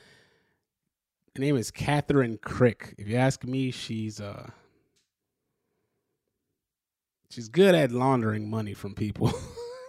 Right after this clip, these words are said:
<laughs> And I, look, I, I will pray that she repents and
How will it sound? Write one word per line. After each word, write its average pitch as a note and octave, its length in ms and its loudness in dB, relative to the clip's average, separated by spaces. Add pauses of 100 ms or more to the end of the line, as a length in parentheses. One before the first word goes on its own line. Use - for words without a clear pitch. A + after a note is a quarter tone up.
(180)
<laughs> - 560 -2 (560)
And C#3+ 220 0
I, D3 140 0
look, C#3 300 6 (100)
I, A#2 160 0 (100)
I A2+ 160 -2
will B2+ 240 6
pray C#3 400 0 (640)
that G2 180 -6
she - 120 -6
repents A2+ 480 -4
and G#2+ 320 -10